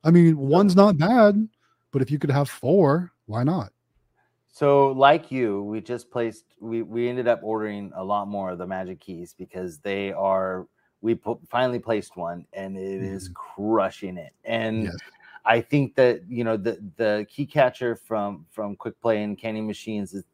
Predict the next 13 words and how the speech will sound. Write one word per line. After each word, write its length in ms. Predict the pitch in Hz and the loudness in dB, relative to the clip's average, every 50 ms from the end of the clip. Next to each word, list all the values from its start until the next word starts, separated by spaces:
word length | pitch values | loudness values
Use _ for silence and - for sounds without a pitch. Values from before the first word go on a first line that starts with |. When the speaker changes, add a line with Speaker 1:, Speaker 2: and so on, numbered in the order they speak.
| _ _ _ | _ _ _
Speaker 2:
is 240 | - 117 104 87 - | -8 -6 -6 -8 -8
the 160 | _ 98 92 | _ -12 -12
same 560 | - - - - - 131 123 120 120 120 117 | -12 -14 -14 -8 -6 -4 -4 -2 -2 -2 -2
idea 680 | 104 101 107 110 95 - 107 104 110 110 110 113 95 - - - _ _ _ _ - | -2 -4 -4 -6 -8 -8 -4 -2 0 2 4 2 2 0 -4 -12 _ _ _ _ -6
and 160 | 117 117 110 | -4 -4 -4
Speaker 1:
Yeah. 40 | 107 | -4
Speaker 2:
the 80 | 107 - | -6 -8
same, 800 | - - - - - 135 131 131 131 131 131 131 127 123 - - _ _ _ _ _ _ _ _ _ _ _ _ | -10 -16 -16 -6 -2 -2 0 0 0 -2 -2 -2 -4 -6 -8 -12 _ _ _ _ _ _ _ _ _ _ _ _
it 240 | 139 135 107 - _ | -4 -4 -4 -6 _
brings, 680 | - 110 123 139 143 151 156 156 151 143 117 98 - | -4 0 2 2 4 4 2 2 0 -2 -4 -2 0
like, 220 | 123 117 107 - | 0 0 0 -2
that 160 | - 110 101 101 | -4 -4 -4 -4
excitement. 680 | 98 - - - - 127 135 143 135 127 107 98 - | -6 -10 -16 -8 -6 -6 -6 -6 -8 -10 -12 -12 -14